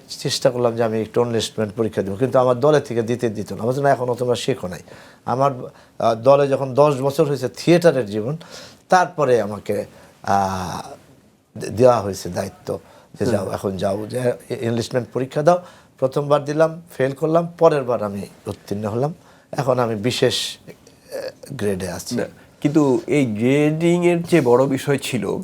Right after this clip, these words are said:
Speaker 2: একটা চরিত্র খুব আলোচিত হয়েছিল তখন, রসিকলাল। আপনাকে
Speaker 1: হ্যাঁ, টিভি নাটক।
Speaker 2: হ্যাঁ,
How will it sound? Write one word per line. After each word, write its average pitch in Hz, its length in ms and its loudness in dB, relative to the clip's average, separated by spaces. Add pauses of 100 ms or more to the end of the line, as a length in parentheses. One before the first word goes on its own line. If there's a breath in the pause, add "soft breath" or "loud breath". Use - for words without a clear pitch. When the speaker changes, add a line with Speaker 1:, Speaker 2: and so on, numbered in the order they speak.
(180)
Speaker 2:
একটা 131 240 0
চরিত্র 180 540 4
খুব 190 500 0
আলোচিত 131 360 2
হয়েছিল 107 420 0
তখন, 101 300 -2
রসিকলাল। - 460 -4 (1300)
আপনাকে 120 420 2
Speaker 1:
হ্যাঁ, 120 220 2
টিভি 135 180 4
নাটক। 101 300 -6
Speaker 2:
হ্যাঁ, 117 220 0